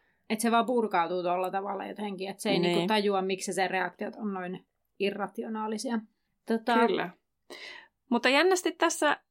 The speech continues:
Speaker 2: tässä kirjassa päästään kyllä siis tommoseen niinku draaman kaareen niinku muuhunkin, ettei ole vaan sellaista niinku koulua ja maailman pelastamista.
Speaker 1: <laughs>
Speaker 2: Että nyt alkaa olla niinku tämmöistä ihmissuhdedraamaa.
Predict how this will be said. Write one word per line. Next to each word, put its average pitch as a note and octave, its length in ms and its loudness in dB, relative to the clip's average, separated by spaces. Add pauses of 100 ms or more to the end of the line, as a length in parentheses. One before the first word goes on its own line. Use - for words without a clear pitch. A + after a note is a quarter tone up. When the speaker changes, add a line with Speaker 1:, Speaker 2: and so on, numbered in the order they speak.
(140)
Speaker 2:
tässä D4+ 260 2
kirjassa G#3+ 460 2
päästään G3 480 2
kyllä F3 120 2
siis F#3 200 0
tommoseen F3+ 480 2
niinku F3 240 0 (100)
draaman A3 400 2
kaareen D#3+ 480 2
niinku F3+ 240 0
muuhunkin, G#3 680 4
ettei E3+ 320 -2
ole E3 120 0
vaan E3+ 180 0
sellaista E3+ 440 0
niinku D#3+ 400 -2 (720)
koulua F#3 640 6
ja F3 260 4 (420)
maailman E3 520 2
pelastamista. - 680 -2 (160)
Speaker 1:
<laughs> - 160 -4
Speaker 2:
Että E3+ 180 0
nyt F3+ 180 2
alkaa E3+ 300 2
olla F3+ 120 2
niinku F3 240 -2
tämmöistä G3 300 -2
ihmissuhdedraamaa. F#3 1200 0